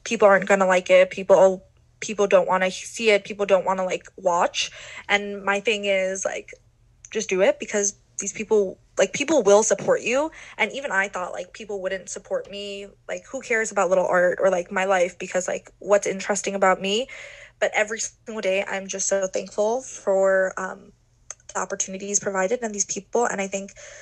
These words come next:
if there's anything you can take away from listening to me today, it's just that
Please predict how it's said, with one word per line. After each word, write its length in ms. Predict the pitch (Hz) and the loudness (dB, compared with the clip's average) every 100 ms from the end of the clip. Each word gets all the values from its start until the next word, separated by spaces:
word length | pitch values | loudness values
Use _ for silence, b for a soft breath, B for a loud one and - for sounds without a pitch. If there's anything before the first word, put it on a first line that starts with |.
| B B - | B B -8
if 140 | - 214 | -6 0
there's 240 | 220 202 - | 0 0 0
anything 360 | 202 214 226 | -2 -2 -4
you 100 | 220 | -4
can 100 | 196 | -6
take 200 | 202 196 | -4 -2
away 240 | 190 185 190 | 0 0 -2
from 140 | 196 | -6
listening 340 | 185 185 202 202 | -8 -8 -10 -10
to 100 | 220 | -10
me 140 | 226 | -10
today, 440 | - 247 247 247 | -6 -4 0 2
it's 180 | 196 196 | 0 -2
just 280 | - 196 - | -6 -6 -2
that 300 | 196 185 - | 0 0 -4